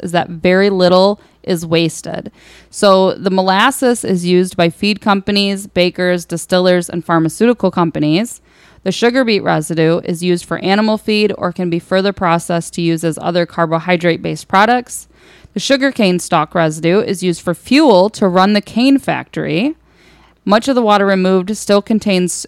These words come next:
sucrose, so it's pumped back into the stations and reused, and then carbon used in sugarcane filtration is recharged and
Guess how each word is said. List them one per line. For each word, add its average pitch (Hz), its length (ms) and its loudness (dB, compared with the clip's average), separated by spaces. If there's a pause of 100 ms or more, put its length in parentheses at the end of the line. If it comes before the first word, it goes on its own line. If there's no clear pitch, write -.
sucrose, 185 600 0
so - 180 0
it's 175 160 -2
pumped - 320 -6
back 180 300 0
into 233 140 0
the 226 100 0
stations 175 580 -2
and 175 160 -6
reused, 220 680 2
and 185 120 2
then 170 140 2
carbon 214 480 2
used 190 320 0
in 175 80 -4
sugarcane 170 640 -2
filtration 180 800 0
is 170 280 -4
recharged 165 720 -2
and 170 120 -2